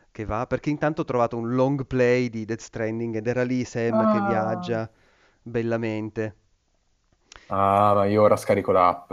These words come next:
Speaker 2: Ora vi, vi fotto tutti.
Speaker 1: <laughs> Ma sei da web?
Speaker 2: Perché,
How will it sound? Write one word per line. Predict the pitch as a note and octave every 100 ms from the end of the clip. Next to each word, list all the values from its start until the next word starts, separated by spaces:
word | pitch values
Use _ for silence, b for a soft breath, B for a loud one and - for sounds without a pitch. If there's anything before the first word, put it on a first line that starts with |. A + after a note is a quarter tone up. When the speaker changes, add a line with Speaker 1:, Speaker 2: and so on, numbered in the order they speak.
| F2 _ _
Speaker 2:
Ora | F#2 F2+
vi, | F#2
vi | F2+ F2+
fotto | - F2+ F#2+
tutti. | F2+ F2 - - - -
Speaker 1:
<laughs> | - - - - - - C#3+ - F3+ - A#3 G#3+
Ma | A#2+
sei | A#2+ C#3+
da | C#3
web? | D3+ C3
Speaker 2:
Perché, | A#2+ C#3 A2+